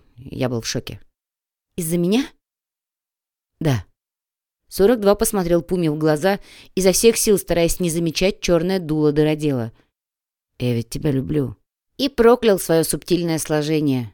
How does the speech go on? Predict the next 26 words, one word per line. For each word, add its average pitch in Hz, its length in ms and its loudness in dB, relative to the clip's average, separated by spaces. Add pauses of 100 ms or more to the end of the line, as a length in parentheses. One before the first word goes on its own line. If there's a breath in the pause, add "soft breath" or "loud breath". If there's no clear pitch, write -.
не 151 120 -4
позволяющее 160 680 0
хотя 156 260 -4
бы 160 120 -4
попытаться 147 580 -6
начать 135 340 -4
схватку. - 560 -10 (1000)
Он 254 240 6
не 262 100 6
быстр 220 400 0
и 214 240 -2
не 208 140 2
силен, 175 520 0 (380)
потому 185 300 -2
вынужден 170 440 0
послушно 175 480 -2
сидеть 165 300 -4
в - 80 -20
кресле, 160 460 0 (340 loud breath)
чувствуя, 160 400 0
как 156 160 0
от 160 140 0
страха - 600 -2
жгутом 156 400 -2
сворачиваются 151 680 -2
внутренности. 139 680 -6